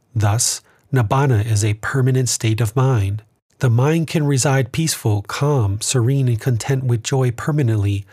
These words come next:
unaffected by the impermanent nature of all things.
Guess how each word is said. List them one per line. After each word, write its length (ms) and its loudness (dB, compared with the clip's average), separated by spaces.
unaffected 680 0
by 160 2
the 160 2
impermanent 520 0
nature 400 0
of 160 -2
all 280 -2
things. 680 -4